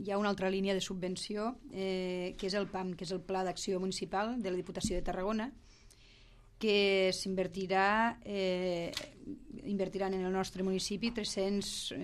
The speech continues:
vuitanta mil euros aproximadament, que s'hauran de repartir també en quatre anys, de manera que s'hi haurà una inversió d'uns noranta-cinc, noranta-cinc mil euros anuals. També se destinarà, igual que el puosc, al manteniment i reparació de,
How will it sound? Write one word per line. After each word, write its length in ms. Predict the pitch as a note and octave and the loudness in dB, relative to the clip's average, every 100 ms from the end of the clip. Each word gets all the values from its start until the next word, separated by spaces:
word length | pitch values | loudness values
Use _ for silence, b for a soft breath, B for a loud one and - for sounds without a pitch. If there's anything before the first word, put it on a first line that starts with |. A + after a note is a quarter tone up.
| F3+ | -4
vuitanta 400 | F#3 F3+ F3 E3 | 0 0 0 2
mil 200 | F#3 F#3+ | 4 6
euros 240 | G3 F#3 | 6 4
aproximadament, 800 | F#3 F#3+ - F#3+ G3 G3 G#3 A3 A#3+ B B B B | 2 0 -2 0 2 4 4 4 2 B B B B
que 120 | - | -2
s'hauran 260 | G3 G3 G3+ | 2 2 4
de 60 | G#3+ | 2
repartir 300 | G#3+ G3 G3+ | 2 0 0
també 300 | G3 F#3+ F#3+ | 0 2 4
en 120 | G3 G3 | 4 2
quatre 280 | F#3 F3 | 0 0
anys, 300 | D#3+ E3 - - b b b b | -6 -6 -6 -10 b b b b
de 120 | G3 | -2
manera 260 | F#3+ F#3 F#3+ | 0 0 0
que 140 | G#3 | -2
s'hi 160 | G3+ G3+ | 0 0
haurà 160 | F#3+ | 2
una 140 | F#3+ F#3 | 2 2
inversió 340 | F3+ E3+ F#3+ | 0 -2 0
d'uns 300 | F#3 F#3+ D#3+ | 0 0 -2
noranta-cinc, 760 | F3+ F3 F3+ F#3 F3 F3 D#3+ - | -2 -2 -2 -4 -4 -4 -6 -8
noranta-cinc 640 | - - - F#3+ F3 F3 F3+ | -10 -8 -4 -2 -2 -2 0
mil 160 | F3+ F#3 | 2 4
euros 320 | F3+ F#3+ G3 | 4 4 4
anuals. 460 | F#3 F3 D3+ E3 - - b b b b b - - | 2 0 -2 -4 -8 -16 b b b b b -20 -4
També 240 | G3+ G3+ G#3 | 0 2 4
se 140 | G#3+ | 4
destinarà, 580 | G#3 G#3 G3 G#3 G#3+ A#3 G3+ | 2 4 6 8 8 8 2
igual 320 | F#3+ G3 F#3 | 2 2 2
que 80 | F#3+ | 0
el 140 | F3 | 0
puosc, 480 | G#3 G#3+ G#3+ A#3 - | 0 2 4 2 2
al 220 | F#3+ G3 | 4 6
manteniment 640 | F#3+ F3+ F3 F3+ F3+ F#3+ G#3 | 4 4 2 2 2 4 4
i 140 | G3+ | 4
reparació 540 | F#3+ G3 F3 - F3+ E3+ | 2 0 -2 -2 -2 -2
de, 380 | E3 E3 D#3 | 0 2 0